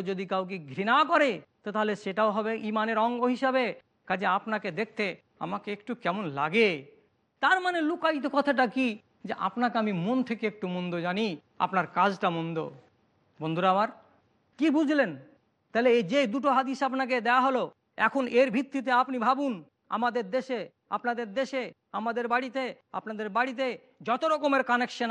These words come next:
আছে, সে সমস্ত কানেকশনে, কেবল কানেকশনে আমরা যা যা এগুলো দেখছি, এই অন্যায়কে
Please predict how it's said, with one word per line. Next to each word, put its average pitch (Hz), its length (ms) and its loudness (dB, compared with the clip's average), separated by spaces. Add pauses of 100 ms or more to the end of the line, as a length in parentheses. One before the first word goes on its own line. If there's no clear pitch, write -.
আছে, 220 160 -4 (400)
সে 202 120 -8
সমস্ত 226 340 -4 (140)
কানেকশনে, 214 460 -2
কেবল 202 300 -2
কানেকশনে 240 540 -2 (320)
আমরা 196 220 -2
যা 196 260 2
যা 208 200 4
এগুলো 196 200 0
দেখছি, 294 400 -2 (380)
এই 180 120 -4 (100)
অন্যায়কে 226 440 2